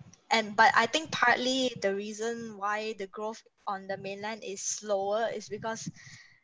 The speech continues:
mainly, okay, like, forty percent of the Penang Chinese population live on the island and forty percent of the Malay population live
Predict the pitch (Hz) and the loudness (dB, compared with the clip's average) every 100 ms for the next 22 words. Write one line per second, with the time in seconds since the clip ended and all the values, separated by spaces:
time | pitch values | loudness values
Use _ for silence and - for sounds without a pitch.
0 | _ _ _ 196 240 285 302 302 330 - | _ _ _ -6 0 0 0 -6 -6 -6
1 | 226 214 190 - - 185 - - 170 - | -4 -4 -6 -8 -4 -4 -4 -14 -18 0
2 | 262 269 277 294 302 - 214 226 226 - | 4 6 4 -2 -6 -2 2 2 2 0
3 | 202 - - - 190 196 196 214 220 220 | -4 -6 -10 -6 -6 -6 -4 -4 -4 -10
4 | - - 208 202 220 233 - 202 196 190 | -8 -2 -2 -2 -6 -8 -4 -4 -2 -4
5 | 214 214 214 196 196 196 - - - 196 | -4 -10 -12 -4 -2 -2 -4 -12 -4 -2
6 | 180 - 175 180 170 - - - 196 196 | 0 0 0 -2 -6 -12 -20 -10 -8 0
7 | 226 254 233 202 214 214 - 190 - 196 | 2 2 0 0 0 0 -6 -8 -8 -10
8 | 202 196 202 208 214 214 - 202 190 190 | -6 -2 0 0 -4 -6 -4 -2 0 -2
9 | 208 196 196 190 185 | -2 -6 -4 -4 -4